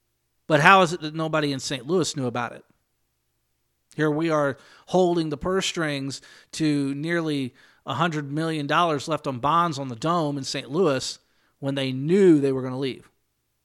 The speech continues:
Tell you another thing about one of the other lawsuits, a couple of the other lawsuits. We all know about the twenty-four million dollar lawsuit that was won, not settled, but won by the city of Saint Louis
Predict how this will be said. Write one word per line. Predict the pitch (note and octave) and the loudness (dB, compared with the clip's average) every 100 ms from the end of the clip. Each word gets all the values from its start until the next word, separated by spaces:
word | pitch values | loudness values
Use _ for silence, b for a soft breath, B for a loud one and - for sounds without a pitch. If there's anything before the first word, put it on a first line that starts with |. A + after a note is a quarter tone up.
| _ _ _ _ _ _ _ _ _ _ _ _ _ _ _ _ _ _ _ _ _ - | _ _ _ _ _ _ _ _ _ _ _ _ _ _ _ _ _ _ _ _ _ 0
Tell | G3+ | 4
you | F#3+ F3 | 4 4
another | F3+ F3 | 0 -6
thing | F3 D3+ | -6 -6
about | D3 D3 | -6 -6
one | D#3 | -6
of | |
the | D3 | -4
other | D#3+ D3 | -4 -4
lawsuits, | C3+ B2+ - C3 | -4 -4 -6 -10
a | - | -4
couple | F3+ D#3 | -4 -4
of | |
the | C#3 | -8
other | C3 B2+ | -8 -8
lawsuits. | C3 C3 - C3 - B B B B | -10 -10 -12 -14 -16 B B B B
We | E3 | 0
all | F3+ F#3 | 2 2
know | E3+ D#3+ D3 | 0 0 -2
about | C3+ C3 B2+ - | -2 -2 -4 -6
the | C3+ B2+ B2 | -8 -8 -8
twenty-four | E3 D3+ D3+ C#3+ | -6 -6 -4 -4
million | C#3+ C#3+ C3+ | -2 -2 -2
dollar | C3 B2+ | -2 0
lawsuit | B2+ B2+ - C#3 | -2 -2 -4 -8
that | B2 B2 | -10 -10
was | B2+ A#2+ - B B B B _ _ _ _ | -8 -10 -14 B B B B _ _ _ _
won, | C3 A#2+ F3 F#3+ C3+ C3 E3+ _ _ - | -8 2 6 6 4 0 -8 _ _ -6
not | C#3+ G#3 | -2 0
settled, | - - A3+ D3 F#3 _ D#3 | -2 0 2 0 -4 _ -10
but | C3 | -10
won | B2+ B2+ F#3 E3 C3+ F3 - | -8 0 2 2 0 -6 -8
by | C3 | -6
the | B2+ | -6
city | - F3+ D3 | -6 -6 -6
of | C3+ | -4
Saint | D#3+ C#3+ | -6 -6
Louis | C3+ C3 B2+ | -6 -6 -6